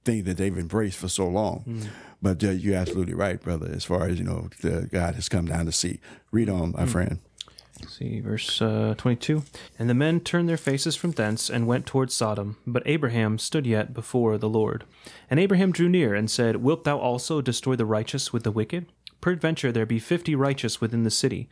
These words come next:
Speaker 2: Wilt thou also destroy and not spare the place for the fifty righteous that are therein? That be far from thee to do after this manner, to slay the righteous with the wicked, and that the righteous should be as the wicked, that be far from thee.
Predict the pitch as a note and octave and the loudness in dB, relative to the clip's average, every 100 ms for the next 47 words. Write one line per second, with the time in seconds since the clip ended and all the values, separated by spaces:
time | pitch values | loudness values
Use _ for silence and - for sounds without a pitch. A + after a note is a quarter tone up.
0 | - A#2+ B2+ B2+ B2+ C3 C3 A#2 - - | -8 -2 0 2 0 2 0 0 0 0
1 | A#2+ A#2+ A#2 A2+ A2+ - A#2 A#2+ B2 A2 | 2 2 2 0 -2 -2 0 0 0 0
2 | B2 - A2+ A2 - A#2+ B2+ A2 G#2 - | 0 0 -2 0 -2 -2 0 2 0 -2
3 | A#2 - G#2+ G2+ G2+ G2+ C3+ - _ - | -4 0 0 2 0 0 -2 -6 _ -20
4 | - - C3+ E3 E3 - C#3+ D3 C3 A#2+ | -18 -2 -2 0 -2 2 0 2 0 2
5 | B2+ A2+ E3+ A2+ G#2 G#2 C#3 - G2+ G2 | 2 2 4 4 0 0 -2 0 -2 0
6 | G#2 - A#2 - B2 G#2+ G#2+ A2 A2+ G#2 | -4 -2 -2 2 2 2 0 0 -4 0
7 | A#2+ C#3 G#2 G2 - - - - A2+ A#2+ | -2 0 -2 -2 -4 -10 -12 -6 -2 0
8 | A#2+ A#2+ C3+ C#3+ C#3+ - B2+ B2+ B2+ B2 | 0 0 0 0 0 2 0 2 2 2
9 | C3 G#2 G2+ G2 G#2 G#2 G2+ A2 - A2+ | 0 0 -2 -2 -2 -2 0 -2 0 0
10 | G#2+ - C#3+ C3+ G#2 B2 | 0 -2 -2 -2 -4 -6